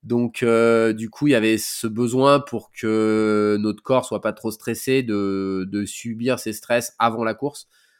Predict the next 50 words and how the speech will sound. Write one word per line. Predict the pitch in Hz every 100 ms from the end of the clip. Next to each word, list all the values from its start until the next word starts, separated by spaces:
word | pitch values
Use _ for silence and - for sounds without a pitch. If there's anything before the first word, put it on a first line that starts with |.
| _
D'où | 110 127
le |
choix | 123 - 127 131 131
de, | 104 104
d'avoir | 104 107
une | 104
dizaine | 101 107 107
de | 113
jours. | 123 131
Souvent, | - 113
on | 113
dit | 113
que | -
sept | 117 113
jours, | 120 117
ça, | 90 92 92
ça | 101
suffit. | - 104 - 147 - _ _ _ _ -
Donc, | 101 104
euh, | 104
on | 104
a | 101
fait, | - 110 113
ça | 113
nous | 110 113
a | 110 110 107
permis | 107 113 120
donc | 110 107
cette | 113 110
acclimatation | 107 - 117 113 135 - 151
et | 143
puis | 117
aussi | 110 131
de | 120
reconnaître | 107 117 131 127 127 -
quasiment, | 110 127 113 120 120 120 117
euh, | 110
tout | 107 135
le | 127
parcours, | 127 - 143
même | 123 113
sur | 117 117
le, | 110 110 104
le | 104 101
parcours | 107 - 104 110
long, | 117 131 110
euh, | 95 - _ _ _ -
on | 95 95
avait, | 95 98 98
euh, | 95